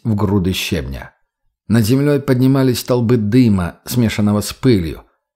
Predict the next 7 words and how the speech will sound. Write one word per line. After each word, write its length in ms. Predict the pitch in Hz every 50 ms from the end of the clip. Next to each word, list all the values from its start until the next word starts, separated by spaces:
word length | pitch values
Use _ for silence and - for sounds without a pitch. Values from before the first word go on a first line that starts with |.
| _ _ _
На 100 | 110 113
бегу 260 | 127 147 147 156 165
трудно 400 | 160 - 160 185 185 135 117 107
было 200 | 98 104 104 101
понять 440 | - 98 98 110 127 131 113 - -
масштаб 420 | 95 98 98 - - 123 110 -
катастрофы. 680 | - 110 101 107 - - - 127 131 104 - - 69